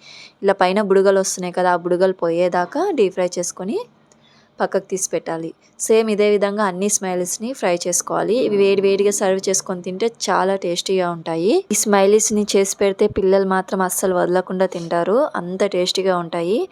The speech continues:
మీరు కూడా ఈ రెసిపీని ఒకసారి ఇంట్లో ట్రై చేయండి. అలాగే నా ఛానల్ని ఎవరైనా ఫస్ట్ టైమ్ చూసినట్టయితే సబ్స్క్రైబ్ చేసుకోండి. మీ friends and family members-కి షేర్ చేయండి.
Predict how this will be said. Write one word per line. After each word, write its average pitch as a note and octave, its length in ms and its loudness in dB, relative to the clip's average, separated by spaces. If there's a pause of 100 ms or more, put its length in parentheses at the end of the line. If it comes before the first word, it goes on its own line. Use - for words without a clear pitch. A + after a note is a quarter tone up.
(360)
మీరు G#3 180 2
కూడా A3 240 2
ఈ G#3 100 2
రెసిపీని G3 420 -2
ఒకసారి F#3 340 -4
ఇంట్లో F3 240 -6
ట్రై F3 220 -4
చేయండి. F3 480 -4
అలాగే F#3+ 280 0
నా F#3+ 140 -2
ఛానల్ని F3 420 -6
ఎవరైనా F3 360 -4
ఫస్ట్ F3 240 -6
టైమ్ F3 140 -6
చూసినట్టయితే E3+ 640 -6 (440)
సబ్స్క్రైబ్ F3 520 -2
చేసుకోండి. E3 400 -8
మీ F#3+ 140 -2
friends F#3 300 -4
and F#3 200 -2
family F3 320 -2
members-కి F3 520 -4
షేర్ F#3 300 0
చేయండి. D#3+ 440 -8